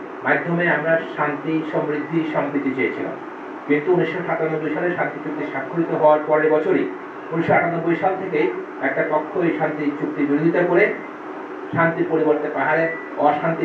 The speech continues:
ছড়িয়ে দেওয়ার চেষ্টা করছে। আমি বলবো যে আমাদের চোখ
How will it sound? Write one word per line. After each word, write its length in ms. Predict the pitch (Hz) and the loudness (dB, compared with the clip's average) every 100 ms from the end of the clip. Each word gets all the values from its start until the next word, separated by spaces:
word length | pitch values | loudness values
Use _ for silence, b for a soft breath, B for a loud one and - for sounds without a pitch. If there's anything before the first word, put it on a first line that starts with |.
| 151 | 0
ছড়িয়ে 240 | 151 131 | 2 2
দেওয়ার 180 | 120 - | 0 -2
চেষ্টা 180 | - - - | -4 -8 -10
করছে। 220 | - - - - - - - - - - - - - - - 117 | -10 -10 -10 -10 -10 -10 -10 -12 -10 -12 -10 -10 -10 -12 -8 0
আমি 120 | 135 139 | 2 4
বলবো 180 | 139 156 160 | 4 6 4
যে 60 | - | 4
আমাদের 200 | 139 135 | 2 0
চোখ 120 | 156 | 0